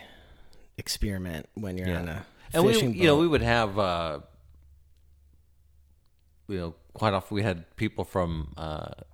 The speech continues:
Speaker 2: we were, we work quite closely with, uh, Naval History and Heri-, Heritage Command,
Speaker 1: Yeah.
Speaker 2: uh, which is basically responsible for all these wrecks. They own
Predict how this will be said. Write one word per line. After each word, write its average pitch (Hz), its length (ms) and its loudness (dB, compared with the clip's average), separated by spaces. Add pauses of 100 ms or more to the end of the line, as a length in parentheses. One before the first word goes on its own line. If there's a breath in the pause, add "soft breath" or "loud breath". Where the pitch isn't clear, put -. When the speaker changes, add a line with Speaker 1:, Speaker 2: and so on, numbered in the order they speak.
(540 loud breath)
Speaker 2:
we 131 100 4
were, 139 300 6
we 143 140 4
work 147 220 8
quite - 340 6
closely 120 400 4
with, 92 400 -6
uh, 90 180 0
Naval 90 260 0
History 98 320 -2
and 80 100 -2
Heri-, 92 260 2 (160)
Heritage 101 460 -2
Command, 107 440 -2
Speaker 1:
Yeah. 90 280 -2 (140)
Speaker 2:
uh, 82 240 -2
which 98 240 0
is 110 200 0 (280 loud breath)
basically 165 340 0
responsible 104 680 0
for - 160 -6
all 78 120 -4
these 76 240 -12
wrecks. 71 240 -8
They 127 260 2
own 95 460 -4